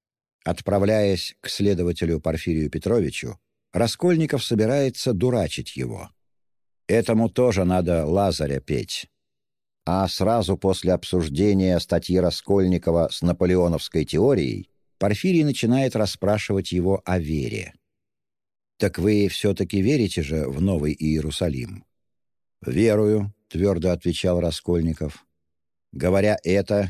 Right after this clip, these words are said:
и в продолжении всей длинной тирады своей,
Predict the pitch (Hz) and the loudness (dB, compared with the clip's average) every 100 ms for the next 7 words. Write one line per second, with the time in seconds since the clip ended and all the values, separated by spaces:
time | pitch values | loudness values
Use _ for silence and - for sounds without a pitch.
0 | 90 78 - 76 80 85 76 95 92 87 | -6 -10 -8 -4 -2 -2 0 0 2 0
1 | 78 - - 90 90 65 71 90 82 78 | -2 -4 -2 0 0 -2 -2 -2 0 -2
2 | 73 76 82 95 90 - 95 92 92 87 | -4 -4 -2 -2 -2 -2 0 0 0 -2